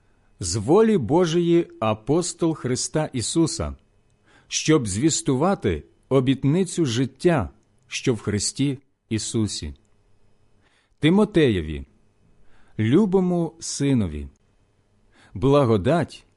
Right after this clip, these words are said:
милосердя і мир від Бога Отця і Христа Ісуса, Господа нашого. Дякую Богові,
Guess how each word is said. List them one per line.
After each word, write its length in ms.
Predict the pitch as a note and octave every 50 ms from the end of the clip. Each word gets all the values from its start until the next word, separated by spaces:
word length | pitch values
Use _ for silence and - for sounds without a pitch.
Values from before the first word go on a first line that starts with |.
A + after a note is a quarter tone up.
| _ _ _
милосердя 960 | - G#2 A#2 - C#4+ - B2+ A#2+ - - F3+ G3 G#3 F#3 C#3 A2+ G#2+ F2+ E2 - _ _ _ _ -
і 140 | E3 F#3 G#3
мир 560 | G3 F3+ F3+ F#3 F3+ D#3+ A2 F2 - - _ _ _ _ _ -
від 280 | G2+ E2+ G#2+ A#2 E2+ E2+
Бога 360 | D#2 D2+ C3+ E3+ D3+ A#2+ A2+
Отця 640 | G#2 - F#2+ F2+ - - - - C#3+ E3 F#3+ G3+ - - _ _ _ _ _ _ -
і 140 | D3 E3+ E3+
Христа 720 | - C#3 A#2 G#2 - - - - - A#2+ C3 D3+ D3+ C3+ _ _ _ _ -
Ісуса, 640 | - A#2+ A2+ A2 - - C3 B2+ A2+ - - D#2+ C#2+ C#2 _ _ _ _ _ _ _ _ _ _ _ _
Господа 840 | - E2+ D2 E2 G#2 C#3+ D3 - - D3+ D3 B2+ C3+ C3 C3 B2+ C3 _ _ _ _ _ _ _ -
нашого. 680 | - F2 E2+ F2 E2+ E2 - - D#2 C#2 C#2+ C#2+ C#2+ - _ _ _ _ _ _ _ _ _ _ _ _ _ _ _ _ _ _ _ _ _ _ _ _ _ _ _ _ _ _ _ _ _ _ _ _ _ _ _ _ _ _ _ _ _ _ _ _ _ _ -
Дякую 480 | - F2+ - F3+ A3 G#3+ A3 G#3+ G#3 G#3
Богові, 580 | F3 D#3+ G3+ G3+ D#3+ G#2 F#2+ D2+ D#2+ E2 D#2